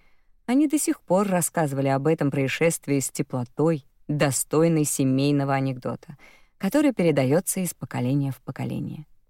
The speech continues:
Если бы то же самое сделала Кэтрин, кто-нибудь известил бы социальные службы или, по крайней мере, её сочли бы склонной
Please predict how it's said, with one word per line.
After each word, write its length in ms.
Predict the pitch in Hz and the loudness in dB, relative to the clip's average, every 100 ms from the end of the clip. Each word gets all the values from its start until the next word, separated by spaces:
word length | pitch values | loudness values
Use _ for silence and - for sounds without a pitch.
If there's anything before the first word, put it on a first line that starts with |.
| _ _ _ _ - - | _ _ _ _ -20 -4
Если 300 | 180 208 208 | -2 0 -2
бы 140 | 180 | -2
то 180 | - 170 | -2 -2
же 120 | 202 | 0
самое 460 | 208 170 147 127 127 | -2 -2 -2 -2 -6
сделала 460 | - 147 180 156 - | -2 0 0 -2 -6
Кэтрин, 480 | 165 185 - 127 131 _ _ _ _ | -6 -8 -8 -14 -14 _ _ _ _
кто-нибудь 580 | - - 220 214 156 147 - | -8 0 4 4 2 -2 0
известил 560 | 175 156 147 - 220 | 0 2 0 2 0
бы 100 | 185 | 0
социальные 600 | 160 147 - 156 160 156 | -2 -4 0 2 2 2
службы 540 | 143 135 170 202 139 131 | 0 0 0 0 -2 0
или, 160 | 131 | 0
по 140 | - 131 | -2 -6
крайней 440 | - 139 202 226 | -2 2 4 4
мере, 240 | 180 147 127 | 4 2 0
её 240 | 123 143 | 0 -2
сочли 420 | - 131 - 160 | -2 -4 -2 -2
бы 140 | 165 151 | 0 -4
склонной 680 | - - 127 127 135 156 | -4 -6 -2 0 0 -2